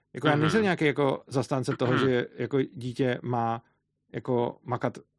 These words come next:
Speaker 1: v továrně. Jenom prostě jsem zastáncem toho, aby ty, těm dětem, který chtějí makat, se nezhoršovaly ty podmínky.
Speaker 2: Jo, to já souhlasím.
Speaker 1: No.
Speaker 2: Ale budeš mít rodiče, který budou prostě posílat desetiletý děcka do fabrik.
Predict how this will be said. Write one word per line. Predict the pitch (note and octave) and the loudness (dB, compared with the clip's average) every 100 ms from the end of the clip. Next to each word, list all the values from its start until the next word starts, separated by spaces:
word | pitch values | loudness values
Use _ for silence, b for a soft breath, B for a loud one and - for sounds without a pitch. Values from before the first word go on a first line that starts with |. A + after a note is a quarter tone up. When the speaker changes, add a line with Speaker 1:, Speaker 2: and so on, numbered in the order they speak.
| _ | _
Speaker 1:
v | - | -6
továrně. | A2+ G#2 G2+ G2 - _ _ _ _ _ | -2 -2 -2 -8 -14 _ _ _ _ _
Jenom | C3+ D3 D3+ - _ _ _ | 0 2 0 -4 _ _ _
prostě | C#3 - C3+ | -12 -8 0
jsem | D#3 | 2
zastáncem | C#3+ D#3 D3 E3+ | 2 0 0 -2
toho, | E3 A#2+ A2 C#3 - | 0 0 0 -2 -4
aby | B2+ C#3+ - _ | -2 -2 -4 _
ty, | D#3 D3+ | 0 0
těm | - D#3+ | 0 2
dětem, | D3 B2 | 2 0
který | C#3+ - B2+ C3 C#3 - _ - | -4 -2 0 0 -2 -6 _ -20
chtějí | - D3 | -2 0
makat, | D#3 B2+ C3 | 0 -2 -4
se | - C#3 | -4 -4
nezhoršovaly | C3 A#2+ C3+ - D3 D3 | -2 -2 -2 0 0 0
ty | |
podmínky. | D3+ D#3 D3+ A#2+ - - _ _ _ _ _ _ _ _ _ _ _ _ _ _ _ _ _ _ | -2 -4 -4 -6 -12 -20 _ _ _ _ _ _ _ _ _ _ _ _ _ _ _ _ _ _
Speaker 2:
Jo, | C#3 D#3 | 4 6
to | |
já | F3+ F3+ | 4 4
souhlasím. | A3+ A#3 - F#2+ E2 - _ B2+ | 2 2 0 -6 -6 -16 _ 0
Speaker 1:
No. | B2+ | 2
Speaker 2:
Ale | F2 F#2+ D3 | 2 0 -2
budeš | D3 A#2+ C#3 | -4 -4 -2
mít | - D3 | -4 -6
rodiče, | F#2+ F2 - F#2+ F#2 G#2+ | -6 -8 -8 -6 -6 -6
který | - G#2+ | -6 -6
budou | A2+ A2+ | -2 -4
prostě | G#2 - | -4 -10
posílat | A2 G#2 B2+ B2+ | -8 -8 -2 -2
desetiletý | A2 - B2 A2 G#2+ | -2 -6 -6 -6 -6
děcka | G2+ - | -10 -8
do | G2 | -10
fabrik. | - D#2+ - | -10 -14 -14